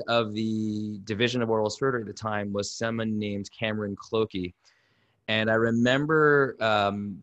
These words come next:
the dental students that were rotating through and the residents that were going through that clinic told me about,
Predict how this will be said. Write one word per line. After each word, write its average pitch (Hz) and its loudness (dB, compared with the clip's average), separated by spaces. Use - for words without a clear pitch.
the 104 -4
dental 113 2
students 117 -4
that 104 -2
were 101 -4
rotating 107 0
through 117 2
and 104 -2
the 101 0
residents 107 0
that 95 -4
were 95 -4
going 98 -2
through 98 -6
that 92 -4
clinic 147 -6
told 104 -6
me 101 -8
about, 101 -2